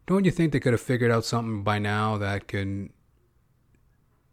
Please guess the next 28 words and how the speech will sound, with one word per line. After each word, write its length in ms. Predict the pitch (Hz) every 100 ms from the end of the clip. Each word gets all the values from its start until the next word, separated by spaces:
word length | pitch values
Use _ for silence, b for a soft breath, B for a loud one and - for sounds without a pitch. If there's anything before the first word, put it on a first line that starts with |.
| _ _ _ _
work 400 | 110 117 113 -
equally 320 | 117 - 117
as 100 | 104
good 180 | 95 104
as 80 | 95
a 60 |
doorstop?" 800 | 87 - 101 - 113 107 110 - - _ _ _ _ _ _ _ -
I 80 | 151
don't 200 | 151 113
know 100 | 104
if 100 | 107
that's 180 | 110 -
a 40 |
particularly 640 | 98 104 110 - 101 98 90
good 380 | 90 117 131 -
premise, 640 | 98 87 85 113 - - b b b b
but, 260 | - 113 135
you 80 | 139
know, 220 | 107 113 -
let's 200 | 143 123
say 120 | -
you 100 | 120
take 200 | 110 117
a 40 | 110
premise 400 | - 110 104 -
like 240 | 101 98
that 340 | 92 90 117 117
and 180 | 101